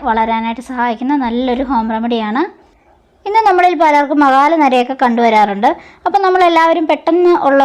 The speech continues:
ഒരു എളുപ്പ വഴി എന്ന് പറയുക ഡൈ ചെയ്യുക അല്ലെങ്കിൽ കളർ ചെയ്യുക എന്നതൊക്കെ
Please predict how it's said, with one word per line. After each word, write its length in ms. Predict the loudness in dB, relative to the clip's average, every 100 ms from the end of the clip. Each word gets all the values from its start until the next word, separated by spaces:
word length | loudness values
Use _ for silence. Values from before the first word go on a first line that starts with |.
| 2
ഒരു 80 | 2
എളുപ്പ 300 | 0 2 2
വഴി 220 | 2 2
എന്ന് 140 | 2
പറയുക 360 | 2 2 4 2
ഡൈ 320 | 4 4 4 2
ചെയ്യുക 220 | 2 2
അല്ലെങ്കിൽ 360 | 2 0 -4
കളർ 300 | -2 0 2 2
ചെയ്യുക 300 | 0 0 0
എന്നതൊക്കെ 440 | -2 -4 -6 -4